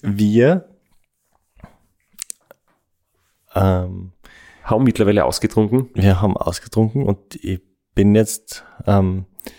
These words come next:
Speaker 1: wir, wir bräuchten so, so eine Zeittafel, so z-, verschiedene Zeitstra-, Stra-, <laughs> mit verschiedenen Zeitstrahlen, wo wir uns grad befinden, <laughs> wann wir uns in echt wiedersehen, wann wir uns im Podcast wiederhören und wann wir wieder aufnehmen. Aber wir sehen uns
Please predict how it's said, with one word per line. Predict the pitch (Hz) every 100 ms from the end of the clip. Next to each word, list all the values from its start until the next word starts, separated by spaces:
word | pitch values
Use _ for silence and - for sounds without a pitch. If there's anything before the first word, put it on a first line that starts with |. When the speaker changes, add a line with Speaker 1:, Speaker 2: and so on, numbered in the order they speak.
| _ _ _
Speaker 1:
wir, | 104 95 -
wir |
bräuchten | 95 110 107 107 98 _
so, | - 104 92
so | 87 92
eine | -
Zeittafel, | - 90 - - 80 87 - 92
so | 90 90
z-, | -
verschiedene | - 101 - 98 95 90
Zeitstra-, | - 85 - - - 98 -
Stra-, | - - 98 - 120
<laughs> |
mit | 110 -
verschiedenen | - 104 110 107 92
Zeitstrahlen, | - 90 - - 92 95 95
wo | 92 101
wir |
uns | 101 -
grad | - -
befinden, | 104 - 120 117 - 143 135 170
<laughs> | 185 - -
wann | 127 104 120
wir | 117 110
uns | 101 - - -
in | 104
echt | - 90 - -
wiedersehen, | 110 120 - 123 131
wann | 101 98
wir |
uns | 98 98
im | 95
Podcast | 104 - - 95 -
wiederhören | 104 104 95 87 127 - - - - - _ _ _
und | - 95 95 - -
wann | 101 95
wir | 95 95 95
wieder | 92 90 -
aufnehmen. | 113 - 90 90
Aber | 90 90
wir | 92 95 - _ _
sehen | - 101 98
uns | 95 -